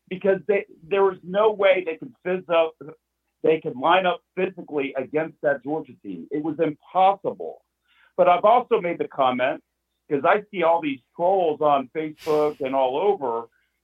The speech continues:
that are saying that we never deserved, because of this blowout today, to be in the Final Four. And I have to say to them, if you're Texas, Michigan, or Alabama, and you play your second and third stringers against Georgia, the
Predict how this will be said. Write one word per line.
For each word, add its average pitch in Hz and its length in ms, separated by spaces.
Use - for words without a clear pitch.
that 151 120
are 151 220
saying 160 200
that 151 200
we 170 140
never 165 320
deserved, 139 640
because 147 320
of 139 80
this 139 140
blowout 160 400
today, 123 340
to 139 100
be 156 200
in 156 40
the 151 120
Final 151 360
Four. 208 340
And 139 100
I 175 120
have 226 120
to 165 220
say 175 140
to 156 100
them, 160 480
if 143 160
you're 226 220
Texas, 170 480
Michigan, 147 540
or 135 240
Alabama, 131 800
and 135 240
you - 200
play 190 320
your 156 200
second 165 320
and 139 160
third 151 280
stringers 139 440
against 123 320
Georgia, 127 420
the 139 160